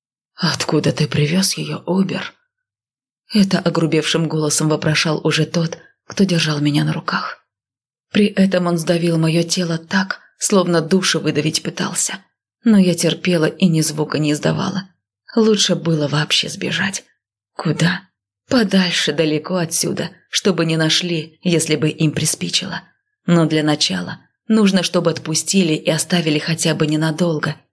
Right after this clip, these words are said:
без присмотра. Ночью. Сбегу ночью. И даже выяснять не стану, что им нужно от меня. Главное, этот момент пережить. В почтовой телеге.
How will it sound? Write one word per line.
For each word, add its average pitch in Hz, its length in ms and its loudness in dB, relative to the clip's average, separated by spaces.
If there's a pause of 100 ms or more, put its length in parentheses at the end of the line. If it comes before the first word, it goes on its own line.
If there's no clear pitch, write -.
без 170 160 -2
присмотра. - 720 -6 (600)
Ночью. - 480 0 (560)
Сбегу - 420 -4
ночью. - 560 -6 (320)
И 226 140 2
даже 165 300 0
выяснять 160 460 0
не 156 100 0
стану, 160 400 -2
что - 240 -2
им 151 220 -4
нужно 165 320 -4
от - 140 -10
меня. - 300 -4 (440)
Главное, 160 580 2
этот 160 260 -2
момент 156 440 0
пережить. - 560 -4 (1200)
В - 160 -20
почтовой 160 420 0
телеге. - 640 -4